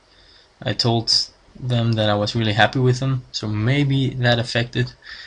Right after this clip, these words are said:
his performances, just made him, I don't know, less motivated or something. Uh, I hope it's <laughs> not that, but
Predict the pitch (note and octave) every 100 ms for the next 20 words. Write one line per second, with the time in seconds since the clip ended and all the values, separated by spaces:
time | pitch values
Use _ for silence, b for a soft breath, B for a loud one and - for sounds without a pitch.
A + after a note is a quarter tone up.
0 | B B2 - A#2 - B2 A#2+ A#2+ B2+ B2
1 | - - _ _ _ - - - A#2 A2+
2 | A2 G#2+ G#2+ - _ _ B B B B
3 | B - - - - - - A2+ A2 G#2+
4 | A2 A2 A2+ - A2+ A2+ A2+ A2+ A2+ A2+
5 | A2+ - A#2+ B2 B2 B2 - - - -
6 | _ _ _ b b b b _ _ -
7 | - - - - A#2+ A2 B2+ B2+ A#2+ -
8 | C3 B2+ - - _ - A#2 A#2+ - _
9 | _ - F2+